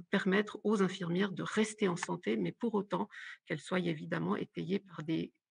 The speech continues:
euh, connaissances scientifiques. Or, c'est là où ça coince un peu, c'est-à-dire qu'il y a beaucoup d'études qui ont été faites sur les infirmières pendant toutes ces pandémies, mais la plupart du temps, c'est toujours avec une perspective pathogénique. Donc, on regarde combien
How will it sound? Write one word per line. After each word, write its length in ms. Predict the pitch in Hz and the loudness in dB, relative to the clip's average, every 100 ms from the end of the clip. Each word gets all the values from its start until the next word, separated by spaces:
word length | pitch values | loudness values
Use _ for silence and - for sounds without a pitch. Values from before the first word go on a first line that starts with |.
| 185 | -10
euh, 240 | - - - | -8 -6 0
connaissances 460 | 196 196 220 233 | 4 4 4 0
scientifiques. 760 | - - 208 196 190 - 185 - - - - - | 2 0 0 0 -6 -6 -8 -10 -12 -12 -6 4
Or, 180 | - | 4
c'est 200 | - 202 | 4 2
là 280 | 190 277 269 233 | 6 6 4 2
où 160 | 247 | 0
ça 240 | 247 247 190 | 0 -2 -2
coince 440 | - 240 240 - | 2 4 4 4
un 80 | 214 | 0
peu, 220 | - 175 | 2 -2
c'est-à-dire 540 | 185 - 175 175 220 - | -2 -4 -2 2 0 0
qu'il 220 | 180 165 - - | -2 -2 -4 -8
y 60 | |
a 20 | 165 | -4
beaucoup 260 | 185 - | 2 4
d'études 320 | 233 240 247 - | 4 4 0 2
qui 80 | |
ont 40 | 202 | 0
été 180 | 196 190 | 0 -2
faites 200 | 190 - | -2 -4
sur 100 | 175 | -4
les 160 | 170 | -4
infirmières 480 | 170 - 87 90 82 | -6 -6 -4 -4 -4
pendant 240 | 85 85 | -4 -6
toutes 160 | - 196 | -6 -8
ces 80 | 175 | -6
pandémies, 540 | - 165 165 185 269 - - - - | -2 -2 2 4 4 2 -12 -12 0
mais 80 | 185 | 6
la 100 | 214 | 6
plupart 320 | 208 208 202 | 4 2 2
du 140 | 190 - | 2 2
temps, 240 | 240 254 254 - - | 4 4 -2 -16 -8
c'est 120 | 190 | -4
toujours 220 | 190 220 | 2 6
avec 160 | 208 - | 6 4
une 120 | 180 | 2
perspective 640 | 185 185 185 - - 220 - | 0 -2 -4 -2 0 0 2
pathogénique. 640 | 202 202 180 180 160 - - | 0 2 2 2 0 -4 -8
Donc, 160 | 165 160 - | -8 -8 -6
on 100 | 170 | -2
regarde 440 | 180 190 190 180 | 2 4 4 2
combien 520 | - 196 196 202 196 | 0 2 4 4 0